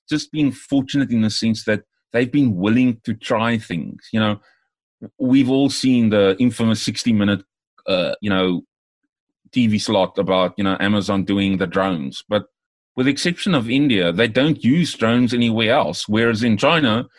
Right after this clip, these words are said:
J D Logistics uses drones on a daily basis to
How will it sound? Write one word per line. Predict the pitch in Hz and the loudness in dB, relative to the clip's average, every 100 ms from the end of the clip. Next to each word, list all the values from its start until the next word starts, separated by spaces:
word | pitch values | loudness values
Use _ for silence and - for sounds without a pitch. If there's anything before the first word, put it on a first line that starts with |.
| _ _ | _ _
J | 117 135 | 2 4
D | 147 | 4
Logistics | 127 104 113 - 110 98 | 4 2 -2 -2 -4 0
uses | 107 110 117 - | 0 2 -2 -4
drones | 87 104 113 123 - | -2 2 4 2 0
on | 104 | 0
a | 95 | 0
daily | - 110 131 104 | 0 0 2 0
basis | 90 139 - 92 87 - - | 0 0 0 -4 -4 -8 -4
to | 113 | -4